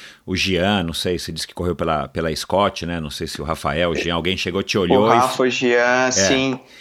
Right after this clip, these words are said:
Speaker 1: Eles
Speaker 2: O,
Speaker 1: olharam
Speaker 2: o
Speaker 1: pra você e falaram, "Cara, a gente quer bater um papo com você", te, tipo, te reconheceram, e aí que, tipo, caiu a ficha que você não era só, enfim, um, um garoto participando das provas, muito embora você já tivesse vencido, né, e tava vencendo,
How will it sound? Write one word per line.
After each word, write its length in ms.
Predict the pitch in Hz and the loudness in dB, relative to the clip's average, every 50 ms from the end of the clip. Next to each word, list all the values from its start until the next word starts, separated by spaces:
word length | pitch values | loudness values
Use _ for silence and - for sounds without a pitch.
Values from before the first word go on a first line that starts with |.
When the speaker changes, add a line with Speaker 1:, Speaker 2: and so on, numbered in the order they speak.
| - - - - | -20 -20 -6 0
Speaker 1:
Eles 220 | 101 117 131 139 147 | 2 4 6 6 6
Speaker 2:
O, 40 | 139 | 6
Speaker 1:
olharam 340 | 131 - 139 143 147 147 | 6 6 6 6 6 4
Speaker 2:
o 40 | 135 - | 2 2
Speaker 1:
pra 100 | 139 139 | 2 4
você 300 | 135 139 127 - 147 143 | 4 2 2 2 0 0
e 40 | |
falaram, 300 | - - 135 135 131 123 | 0 2 2 2 2 0
"Cara, 260 | 120 - 139 127 113 104 | 0 0 0 2 2 0
a 40 | 104 | -2
gente 180 | 107 113 - | -4 -8 -8
quer 120 | - 123 117 | -8 -6 -6
bater 180 | 113 110 113 | -4 -4 -4
um 80 | 120 110 | -4 -4
papo 220 | 107 110 110 107 | -2 -4 -4 -4
com 100 | - 123 | -4 -4
você", 380 | 113 117 120 107 - - 98 92 | -2 0 0 -2 0 -2 -2 -2
te, 160 | - - 95 - | -2 -4 -4 -2
tipo, 300 | - 117 104 - 107 101 | -2 -4 0 0 -2 0
te 100 | - 107 | 0 2
reconheceram, 960 | 104 110 104 - 120 120 117 113 104 - - 117 117 123 131 131 143 143 143 - - - - - - - - | 2 2 2 2 0 0 2 0 -2 -2 0 0 2 2 2 2 0 -2 -4 -10 -20 -20 -20 -20 -20 -14 -4
e 140 | - 110 113 | 0 2 4
aí 160 | 113 123 131 | 4 2 0
que, 180 | - - 143 127 | 0 -2 -2 -2
tipo, 320 | - - 143 - - 135 - | 0 -2 -2 0 0 -2 -2
caiu 340 | - - 139 123 127 139 139 | 0 0 0 2 2 2 0
a 60 | 131 | 0
ficha 480 | 135 - - 127 139 143 - - 143 135 | 0 0 0 0 0 0 0 -2 -4 -4
que 120 | - 139 | -4 -4
você 760 | 127 127 131 123 - - - 123 123 123 123 123 123 123 120 120 | -2 -2 -2 -2 -2 -2 0 0 0 2 0 0 0 0 0 0
não 240 | 120 117 110 110 | 0 2 2 4
era 180 | 110 110 107 107 | 4 4 2 2
só, 600 | 107 - - 104 104 101 95 95 87 80 80 78 | 0 0 0 0 2 2 2 2 0 0 -2 -4
enfim, 240 | 85 98 - - 82 | -6 -6 -6 -4 -6
um, 180 | 78 80 80 - - | -6 -6 -6 -6 -6
um 80 | 90 | -2
garoto 440 | 90 90 85 85 90 90 - - 80 | 0 2 2 2 2 0 0 -4 -12
participando 680 | - _ - 85 - - - - 71 - 95 92 87 85 | -10 _ -2 -2 -2 -2 -4 -6 -2 -2 -2 0 0 0
das 180 | 82 85 82 - | 0 0 -2 -2
provas, 400 | - 90 95 110 117 107 101 85 | -2 0 2 2 2 2 0 2
muito 220 | 95 110 101 101 | 2 2 2 2
embora 240 | 92 98 98 98 95 | 2 2 2 2 2
você 140 | - - 82 | -2 -2 -4
já 100 | 90 87 | -4 -4
tivesse 460 | - - 95 90 92 87 - - 85 | -2 -2 0 0 0 0 -2 -4 -2
vencido, 640 | 80 87 82 - - - - 113 123 135 123 110 90 | -2 -2 -2 -2 -4 -2 0 0 0 0 -2 -2 0
né, 160 | 95 101 87 | 0 0 -2
e 40 | 71 | -2
tava 240 | - 87 76 85 | -4 -6 -4 -4
vencendo, 560 | 78 71 80 80 - - 113 110 120 127 131 | -4 -4 -4 -6 -4 -2 0 0 0 0 -4